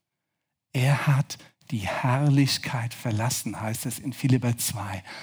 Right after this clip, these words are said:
Was ist denn Herrlichkeit? Was soll ich mir jetzt darunter vorstellen? Die Herrlichkeit bei Gott. Ich hab immer früher gedacht, das ist bei Gott so langweilig, da werden da lahme Lieder gesungen und Herrlichkeit. Stell dir vor,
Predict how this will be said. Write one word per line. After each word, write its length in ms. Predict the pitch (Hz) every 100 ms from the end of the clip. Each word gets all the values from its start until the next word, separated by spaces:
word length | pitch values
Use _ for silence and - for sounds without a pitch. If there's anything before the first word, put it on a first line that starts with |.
| - - -
Was 200 | 151 -
ist 200 | 160 -
denn 120 | 147
Herrlichkeit? 840 | 123 117 143 196 202 - 131 107 98
Was 140 | 117
soll 120 | 143
ich 120 | 135 139
mir 100 | 113
jetzt 280 | 113 -
darunter 400 | 156 143 - 139
vorstellen? 720 | 127 147 147 - 107 95 87 _ _ _ _ _ _ -
Die 80 | -
Herrlichkeit 800 | - - 160 156 - - 127 -
bei 100 | 123
Gott. 420 | 123 131 - - _ - - _ _
Ich 80 | -
hab 120 | 123
immer 220 | - 139 123
früher 220 | 131 127
gedacht, 280 | 123 123 131
das 140 | -
ist 120 | 120
bei 120 | 113
Gott 180 | 113 123
so 100 | 123
langweilig, 520 | 120 127 131 120 120
da 100 | 139
werden 100 | 127
da 100 | 123
lahme 300 | 120 117 123
Lieder 320 | 117 143 147 135
gesungen 520 | 131 127 131 127 127
und 200 | 120 113 - - - _ _ _ _ _ _ _ _ _ _ -
Herrlichkeit. 920 | - 143 165 160 - 147 151 147 143 - -
Stell 320 | - - 165 170
dir 140 | 170
vor, 480 | - 160 165 -